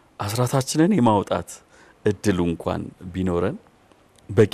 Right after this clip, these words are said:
ነው ብዬ አምናለሁኝ። ያ በቂ ነው። ባለን የቁጥር ብዛት ሁላችንም ከምናገኛት በታማኝነት፣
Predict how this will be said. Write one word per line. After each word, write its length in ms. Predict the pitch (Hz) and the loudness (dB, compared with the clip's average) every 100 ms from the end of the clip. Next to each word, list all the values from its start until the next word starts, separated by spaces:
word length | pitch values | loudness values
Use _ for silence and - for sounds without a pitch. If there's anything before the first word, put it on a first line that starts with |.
| - | 0
ነው 120 | 87 | -2
ብዬ 180 | 87 85 76 | -2 -2 -2
አምናለሁኝ። 720 | - 78 76 78 78 - - - - | -2 -4 -4 -4 -6 -8 -14 -16 -6
ያ 180 | 95 113 | -4 -2
በቂ 220 | 90 87 - | -2 -4 -6
ነው። 160 | 82 80 - - - - | -6 -6 -10 -20 -20 -6
ባለን 440 | 95 90 92 92 87 | -2 0 0 -2 -2
የቁጥር 420 | - 87 - - - | -6 -6 -6 -10 -10
ብዛት 380 | 82 98 143 - _ _ - _ _ _ - | -8 -4 -4 -6 _ _ -20 _ _ _ -12
ሁላችንም 600 | 87 110 160 - 110 90 | -6 -4 -4 -2 -2 -2
ከምናገኛት 920 | 85 87 87 87 85 85 87 - 165 - _ _ | -2 -2 -2 -4 -6 -6 -4 -4 -6 -12 _ _
በታማኝነት፣ 880 | - 98 95 90 85 85 87 92 202 | -8 -2 0 2 0 0 -2 -2 -4